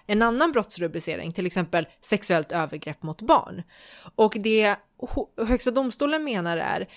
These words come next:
att det spelar ingen roll att hå-, eh, att åklagaren inte yrkade på i andra hand sexuellt övergrepp mot barn,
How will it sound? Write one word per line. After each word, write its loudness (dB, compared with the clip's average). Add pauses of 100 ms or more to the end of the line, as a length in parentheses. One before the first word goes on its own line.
att -2
det 2
spelar 2
ingen 0
roll 4
att -6
hå-, -2
eh, 2
att -8
åklagaren 0
inte -2
yrkade 0 (380)
på 4 (380)
i 2
andra 4
hand 4
sexuellt 0
övergrepp -2
mot -6
barn, -4